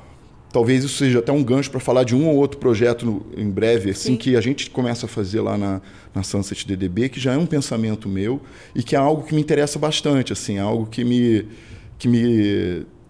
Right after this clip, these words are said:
Speaker 1: traz uma curiosidade, e eu acho que também traz curiosidade pra muita gente, é, traz curiosidade como um, vai, criador e de como desenvolver um projeto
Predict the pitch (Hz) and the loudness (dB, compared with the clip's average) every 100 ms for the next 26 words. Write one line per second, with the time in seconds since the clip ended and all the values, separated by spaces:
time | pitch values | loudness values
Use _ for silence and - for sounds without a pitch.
0 | - - 123 131 131 123 135 135 131 123 | -6 0 2 4 2 0 2 4 4 2
1 | 110 117 143 139 101 98 92 107 117 123 | 2 2 2 2 0 -2 0 0 0 -2
2 | - 117 117 117 117 127 131 131 - 127 | -4 -4 -2 0 2 2 2 -2 0 -2
3 | 110 113 113 113 117 123 104 113 117 - | 0 0 0 -2 -2 -2 -2 -2 -2 -6
4 | - - - - - 113 123 120 117 - | -12 -18 -20 -8 -4 0 0 0 -2 0
5 | 123 117 117 110 - 123 123 110 101 - | 2 4 2 2 -2 0 2 0 -2 -8
6 | - - - 104 101 92 85 95 - 104 | -20 -16 -8 -4 -2 -4 -6 -12 -4 -2
7 | 85 - - 120 113 110 120 147 156 - | -2 -6 -2 2 4 4 6 4 0 -10
8 | - - 101 101 95 90 - - - - | -14 -4 0 0 0 -4 -8 -16 -20 -16
9 | 87 - 131 135 104 117 113 95 120 117 | -10 0 2 2 0 2 2 4 2 2
10 | 117 98 90 113 127 - | 2 0 2 2 2 -2